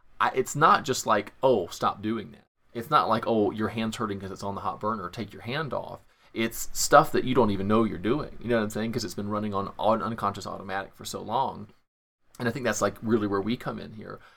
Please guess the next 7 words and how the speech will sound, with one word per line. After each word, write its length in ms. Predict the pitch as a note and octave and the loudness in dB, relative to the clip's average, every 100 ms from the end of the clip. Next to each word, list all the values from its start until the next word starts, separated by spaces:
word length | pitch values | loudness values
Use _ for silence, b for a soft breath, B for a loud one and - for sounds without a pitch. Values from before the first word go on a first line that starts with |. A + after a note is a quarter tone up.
| b | b
is 160 | - G#2+ | -6 -2
in 160 | G#2+ | 0
giving 500 | G2+ A2 A#2 G#2+ G#2 | 4 4 4 2 -2
people 560 | - A#2 G#2+ G2 F#2 - | -4 -6 -4 -4 -4 -10
the 200 | G#2 G#2+ | -10 -6
ability 600 | G2+ F#2 A2 B2+ B2 E2+ F2 | -4 -2 -2 0 -2 -4 -10
to 520 | - G2 F#2 F#2 | -6 -6 -4 -6